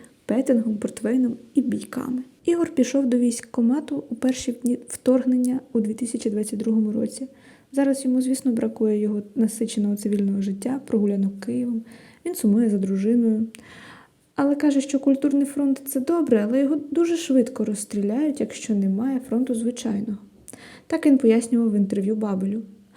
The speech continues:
А в інтерв'ю для Читому він виступає усіма руками і ногами за кенселинг російської культури. «Адже варто розуміти, — каже він, — що Достоєвського треба кенселити не через те, що він поганий письменник, а Чайковського,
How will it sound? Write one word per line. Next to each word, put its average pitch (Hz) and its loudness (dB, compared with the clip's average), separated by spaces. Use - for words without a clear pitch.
А 233 0
в 220 2
інтерв'ю 226 4
для 214 2
Читому 285 -2
він 262 4
виступає 254 2
усіма 247 2
руками 233 2
і 247 2
ногами 226 2
за 226 -2
кенселинг 247 -2
російської 254 -2
культури. - -2
«Адже 262 4
варто 285 2
розуміти, — 269 2
каже 214 0
він, — 202 0
що 208 0
Достоєвського 262 2
треба 240 0
кенселити 240 0
не 208 2
через 311 -2
те, 254 0
що - -6
він 226 4
поганий 214 -2
письменник, - -6
а 214 -4
Чайковського, 233 -4